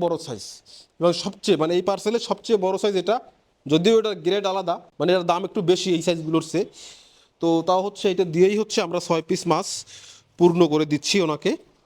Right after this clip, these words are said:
এবং এই মাশাআল্লাহ দেখেন,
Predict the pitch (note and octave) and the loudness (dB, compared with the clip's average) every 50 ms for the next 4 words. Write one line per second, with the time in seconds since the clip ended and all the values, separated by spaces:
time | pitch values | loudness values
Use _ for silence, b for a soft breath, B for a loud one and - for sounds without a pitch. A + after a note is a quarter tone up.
0 | _ _ _ _ _ _ - - _ _ _ _ _ - D3+ D#3 D#3 D#3 F3 B3+ | _ _ _ _ _ _ -16 -16 _ _ _ _ _ 0 2 4 4 4 2 0
1 | E4 _ - - - _ _ _ _ _ - E3 D#3+ D#3 C#3 A2+ F#2+ - - - | -4 _ -16 -18 -18 _ _ _ _ _ 2 4 4 2 -2 -8 -12 -18 -20 -20
2 | _ _ _ _ _ _ _ _ _ _ _ _ _ _ - C#3 C3+ B2+ - C#3 | _ _ _ _ _ _ _ _ _ _ _ _ _ _ 0 2 2 4 2 0
3 | B2+ A#2+ A#2 A2+ C3 C#3+ - D#3 B2+ | -2 -2 -2 -2 -2 -2 0 -2 -4